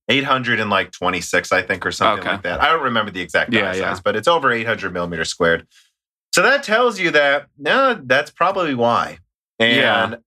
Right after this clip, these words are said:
Speaker 1: a-, a-, and with the rumor that G A one oh three may be canceled, I suspect it may be because they're just gonna cut down G A one oh two to one oh three
Speaker 2: Mm-hmm.
Speaker 1: because they realize with dies this big, even on T S M C's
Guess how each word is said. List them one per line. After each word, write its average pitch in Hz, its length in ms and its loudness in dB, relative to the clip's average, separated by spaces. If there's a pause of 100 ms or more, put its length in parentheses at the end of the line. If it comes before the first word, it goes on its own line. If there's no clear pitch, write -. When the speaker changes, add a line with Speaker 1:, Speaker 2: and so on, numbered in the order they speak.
(280)
Speaker 1:
a-, 127 140 4
a-, 135 400 2
and 135 80 2
with 143 140 -2
the 147 80 2
rumor 175 420 2
that 147 180 0
G 123 280 2
A 123 80 4
one 117 180 2
oh 113 80 4
three 117 240 0
may 107 160 2
be 90 140 -4
canceled, 98 640 -2
I 123 160 2
suspect 160 640 -2
it 117 140 -4
may 117 180 2
be 117 160 0
because 107 560 0
they're 104 160 2
just 104 220 -4
gonna 92 180 2
cut 95 300 -2
down 90 420 -2 (240)
G 98 220 0
A 92 60 2
one 87 180 0
oh 78 60 -2
two 82 180 -4
to 78 80 -4
one 73 180 -4
oh 71 80 -8
three 67 360 -8 (460)
Speaker 2:
Mm-hmm. 117 240 2 (180)
Speaker 1:
because 95 460 0 (200)
they 101 200 -2
realize 95 380 2
with 87 140 -10
dies 90 340 0
this - 180 -12
big, 92 380 -2
even 113 300 0
on 101 320 0
T 107 180 -12
S 101 140 -6
M 90 140 -4
C's 76 460 -2